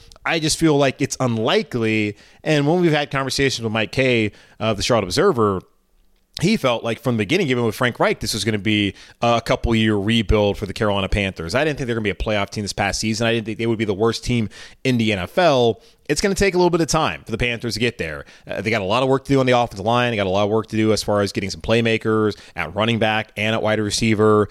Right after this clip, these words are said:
figuring out what they're gonna do with tight end. Is Hayden Hurst gonna come back and be that? Uh, on the defensive line, Derek Brown's excellent. Not a ton of depth there. Brian Burns, they gotta figure out his contract. He's a good player. There's not a ton of other edge rushers on the roster that would concern you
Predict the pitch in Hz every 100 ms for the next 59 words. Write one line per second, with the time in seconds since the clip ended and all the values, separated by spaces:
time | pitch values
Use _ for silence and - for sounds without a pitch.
0 | - - 120 110 107 110 107 104 92 -
1 | - 87 95 113 113 101 104 82 95 120
2 | 120 113 117 110 110 - 107 110 110 107
3 | 104 - - - 92 98 95 85 123 113
4 | 98 110 117 117 113 - _ - 107 98
5 | 120 120 117 113 - 123 110 - 101 104
6 | 101 107 87 - 113 117 - 107 107 101
7 | 98 95 90 107 110 107 104 - - _
8 | 110 104 107 92 - 123 123 120 123 113
9 | 113 107 113 101 87 - 170 135 123 113
10 | - - 117 101 113 120 - - - 120
11 | 117 117 113 104 - 110 113 110 107 107
12 | 113 101 104 - 101 101 95 110 107 -
13 | 110 107 - - - 104 101 92 104 -
14 | 113 110 107